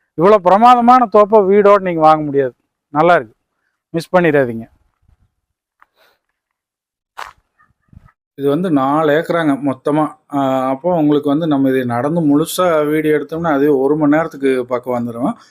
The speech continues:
நாம வந்து அப்படியே குறுக்க போயிட்டு அப்படியே வந்துட்டோம். அந்த மூணு அடுக்கு நம்ம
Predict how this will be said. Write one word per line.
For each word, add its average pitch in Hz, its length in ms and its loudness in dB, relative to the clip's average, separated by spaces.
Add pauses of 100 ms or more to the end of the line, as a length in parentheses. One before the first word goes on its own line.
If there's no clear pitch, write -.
(340)
நாம 165 240 -4
வந்து 175 180 -2
அப்படியே 175 240 0
குறுக்க 180 400 -2
போயிட்டு 170 280 -2
அப்படியே 147 220 0
வந்துட்டோம். 127 360 -4
அந்த 127 80 -6
மூணு 131 260 -2
அடுக்கு 139 220 -4
நம்ம 135 180 0